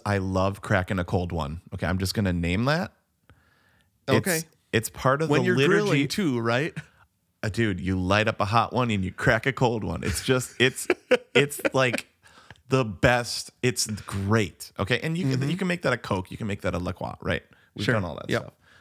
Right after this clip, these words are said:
Speaker 1: I'm off soda. I'm off all that. Um,
Speaker 2: Mm-hmm.
Speaker 1: and I was at the
Speaker 2: You just
Speaker 1: grocery
Speaker 2: gotta
Speaker 1: store.
Speaker 2: be a cold one.
Speaker 1: Right.
Speaker 2: Right?
Speaker 1: Just, just gonna be a cold one. A, uh, you know, double shot Starbucks, <laughs> double espresso.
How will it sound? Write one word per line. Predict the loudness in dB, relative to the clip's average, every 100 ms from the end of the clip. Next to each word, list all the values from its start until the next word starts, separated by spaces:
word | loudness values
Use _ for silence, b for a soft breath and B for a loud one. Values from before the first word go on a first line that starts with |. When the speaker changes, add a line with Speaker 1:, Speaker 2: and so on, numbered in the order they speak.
| b
Speaker 1:
I'm | 0
off | 2 0
soda. | 2 2 2
I'm | 0 0
off | -2 -4
all | -8
that. | -8 -10 -16 b b b b -2
Um, | 0 2 0
Speaker 2:
Mm-hmm. | -2 -6 B B B B B B B B 0
Speaker 1:
and | 0
I |
was | 2
at | 0
the | 0
Speaker 2:
You | 0
just | 2
Speaker 1:
grocery | 2
Speaker 2:
gotta | 2 4
Speaker 1:
store. | 4
Speaker 2:
be | 2
a |
cold | 0 -2 0 0 0
one. | 0 0 -6 -14 _ _ _ _ _ _ 4
Speaker 1:
Right. | 4
Speaker 2:
Right? | 2 -2
Speaker 1:
Just, | -4 -4 -4
just | -2 -2
gonna | 0
be | 0
a |
cold | 2 0 2
one. | 0 0
A, | -2 -4 -8 0
uh, | 0 2 -2
you | -2
know, | -2
double | 0 0 0 -2
shot | 0 0 0
Starbucks, | -2 0 2 2 -2 -4 -2
<laughs> |
double | -2 0
espresso. | -2 -2 -2 -2 -2 -4 -4 -8